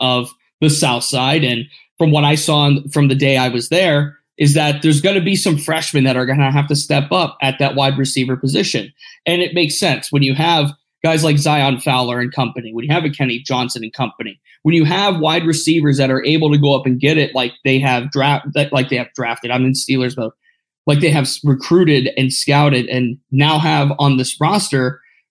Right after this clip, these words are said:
there's going to be a competition for that fourth wide receiver position. Where does the depth come in? Where does it develop?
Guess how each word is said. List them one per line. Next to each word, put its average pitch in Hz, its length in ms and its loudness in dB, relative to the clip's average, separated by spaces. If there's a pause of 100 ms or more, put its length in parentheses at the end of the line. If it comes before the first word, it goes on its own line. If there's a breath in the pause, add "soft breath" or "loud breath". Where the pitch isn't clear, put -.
(100)
there's 190 280 2
going 202 260 4
to 185 80 4
be 175 400 2
a 147 80 0
competition 147 880 0
for 156 240 2
that 135 300 2
fourth 143 300 2
wide 131 240 2
receiver 131 420 0
position. 135 680 0 (300 loud breath)
Where 180 280 4
does 196 280 2
the 156 120 4
depth 147 420 -2
come 131 220 0
in? 98 220 -6 (340)
Where 170 360 4
does 170 260 2
it 156 160 -2
develop? 135 500 0